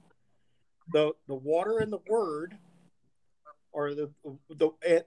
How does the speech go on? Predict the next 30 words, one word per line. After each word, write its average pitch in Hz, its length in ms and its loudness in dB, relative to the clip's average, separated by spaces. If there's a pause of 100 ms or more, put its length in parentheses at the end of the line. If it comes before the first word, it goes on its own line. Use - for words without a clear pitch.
and 151 160 -2
the 135 60 -2
dust, 175 500 2
dust 202 320 0
of 220 100 -2
the 214 160 -4
earth, 165 380 -2
the 147 60 -16
dust 165 340 -6
of 220 120 -4
the 208 140 -8
earth. 147 160 -8 (100)
There 170 160 -2
are 160 60 -8
three 285 320 -4
witnesses 165 580 0
in 139 80 -14
heaven, 202 320 -4
and 202 120 -10
there 160 100 -2
are 143 140 -6
three 196 220 -6
witnesses 175 520 -8
on 165 160 -4
the 160 140 -4
earth, 139 260 -6 (920)
okay? 151 380 -4 (2250)
And, 175 200 2 (200)
and, 170 340 2
uh, 165 280 4